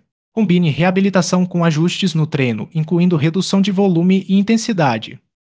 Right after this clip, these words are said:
Avalie critérios funcionais como amplitude de movimento,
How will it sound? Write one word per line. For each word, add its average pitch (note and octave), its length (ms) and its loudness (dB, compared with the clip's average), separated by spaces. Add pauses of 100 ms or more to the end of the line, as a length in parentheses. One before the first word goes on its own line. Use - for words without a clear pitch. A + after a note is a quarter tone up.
(160)
Avalie C#3 320 0
critérios F3+ 560 -2
funcionais E3+ 560 -2
como G#3 260 -2
amplitude G#3 480 -4
de E3 100 -2
movimento, F3 720 0